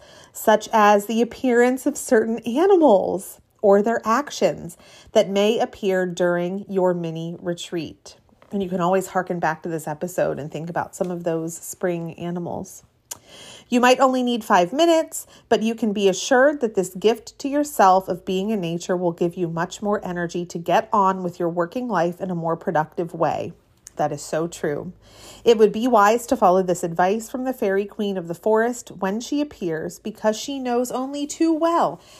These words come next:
how precious the gifts of the forest are. If you are not physically able to get outside, then look at an image of woodland in a book or magazine, or as a last resort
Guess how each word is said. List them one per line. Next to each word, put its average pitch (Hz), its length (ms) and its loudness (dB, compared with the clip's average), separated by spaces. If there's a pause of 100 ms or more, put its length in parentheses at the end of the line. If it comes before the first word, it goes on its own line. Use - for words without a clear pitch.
(100)
how 220 200 4
precious 359 640 -2
the 180 140 -6
gifts 190 340 -4
of 214 140 -4
the 233 60 -6
forest 180 540 -4
are. 165 380 0 (560)
If 226 160 0
you 226 120 2
are 214 80 6
not 220 340 2
physically 262 500 0
able 214 300 0
to 214 140 -6
get 190 280 0
outside, 175 720 2 (240)
then 190 240 2
look 214 280 2
at 226 120 2
an 240 180 0
image 196 500 -2
of 190 240 0
woodland 180 720 -2 (280)
in 190 120 -2
a 165 60 -4
book 214 400 -2 (140)
or 196 140 0
magazine, 175 840 -6 (180)
or 214 420 6 (300)
as 202 140 4
a 185 60 8
last 180 420 2
resort 190 580 0